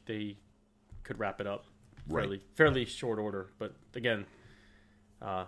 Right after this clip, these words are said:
Speaker 1: that's assuming that they, well, and even if they go and take care of business next week, uh, that, that could be the pool. So
Speaker 2: Yeah, I think if, I think if they win that match, that, that, that'll be, that'll be the end
Speaker 1: Yeah.
Speaker 2: for them.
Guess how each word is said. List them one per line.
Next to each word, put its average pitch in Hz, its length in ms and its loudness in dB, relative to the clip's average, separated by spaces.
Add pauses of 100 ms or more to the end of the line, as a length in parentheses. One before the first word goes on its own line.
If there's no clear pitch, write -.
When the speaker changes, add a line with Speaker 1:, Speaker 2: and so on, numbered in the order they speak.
(100)
Speaker 1:
that's 120 200 0
assuming 127 440 2
that 110 140 0
they, 107 240 2
well, 127 380 2
and 143 140 -2
even 139 160 2
if 139 80 -2
they 143 80 2
go 135 120 4
and 120 80 0
take 131 160 -2
care 131 120 2
of 110 60 2
business 110 460 0 (120)
next 117 260 -4
week, 98 180 -6 (640)
uh, 95 180 -6
that, 95 260 -8
that 110 160 0
could 127 160 -2
be 110 80 0
the 101 80 0
pool. 92 300 -8
So 92 300 -8 (300)
Speaker 2:
Yeah, 90 240 6 (160)
I - 40 0
think 95 200 2
if, 82 220 -4
I 98 60 4
think 104 160 4
if 101 80 2
they 92 80 6
win 82 180 4
that 76 140 0
match, 73 260 -4
that, 73 200 -2
that, 73 260 -4
that'll 78 180 0
be, 71 260 -6 (460)
that'll 73 200 -4
be 71 160 -4
the 69 160 -2 (100)
end 73 280 -8 (260)
Speaker 1:
Yeah. 98 120 -6 (480)
Speaker 2:
for - 100 -12
them. 71 240 -12